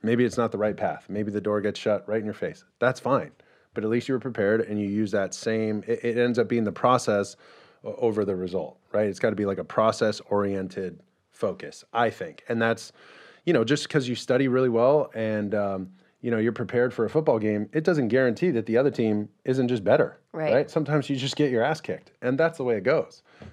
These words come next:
Speaker 1: So, um, I, I think that, that quote's lived with me for a long time, and, um, that's some, the, the other thing, too, is I remember this from Coach Carroll,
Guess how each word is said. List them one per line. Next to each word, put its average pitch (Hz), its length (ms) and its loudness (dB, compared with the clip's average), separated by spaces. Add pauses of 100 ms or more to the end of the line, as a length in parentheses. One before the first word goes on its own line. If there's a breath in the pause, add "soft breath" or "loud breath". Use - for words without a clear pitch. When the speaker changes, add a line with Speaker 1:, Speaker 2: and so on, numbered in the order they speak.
Speaker 1:
So, 113 600 4
um, 98 480 0
I, 107 180 -2
I - 20 2
think 107 260 -4
that, 107 220 2 (180)
that 123 160 0
quote's 110 280 0
lived 104 160 0
with 98 80 -2
me 98 160 -4
for 101 140 -4
a 95 40 0
long 92 200 -2
time, 107 320 -2 (100)
and, 98 340 -4
um, 95 340 -4 (760 soft breath)
that's - 140 -6
some, 117 300 2
the, 117 180 -2
the 123 160 4
other 139 140 6
thing, 127 200 0
too, 123 200 2
is 107 80 2
I 107 100 4
remember 113 280 2
this 107 160 0
from 101 160 -6
Coach 101 240 -4
Carroll, 92 320 -2